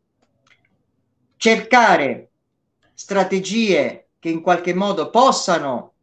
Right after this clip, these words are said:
non risolvere magicamente il problema, ma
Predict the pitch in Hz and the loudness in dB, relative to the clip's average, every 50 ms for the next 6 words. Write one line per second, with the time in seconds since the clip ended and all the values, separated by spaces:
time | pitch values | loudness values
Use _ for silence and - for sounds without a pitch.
0 | _ _ - 170 220 302 320 277 208 175 160 156 151 143 135 - - 165 160 175 | _ _ -6 0 2 2 2 2 0 -2 -4 -4 -6 -6 -6 -6 -8 -8 -6 -6
1 | 156 160 185 185 180 165 165 156 156 156 156 151 147 139 151 143 160 151 151 156 | -2 0 2 2 2 2 0 -2 -2 -2 -4 -6 -6 -6 -8 -6 -6 -4 -4 -4
2 | 156 147 135 143 135 - - 143 139 139 139 131 131 131 120 117 - - _ _ | -8 -8 -10 -12 -10 -8 -10 -10 -6 -4 -4 -4 -4 -4 -6 -8 -10 -14 _ _
3 | _ _ _ - 139 165 185 196 185 156 127 - - | _ _ _ -8 -2 0 2 4 4 2 0 -2 -8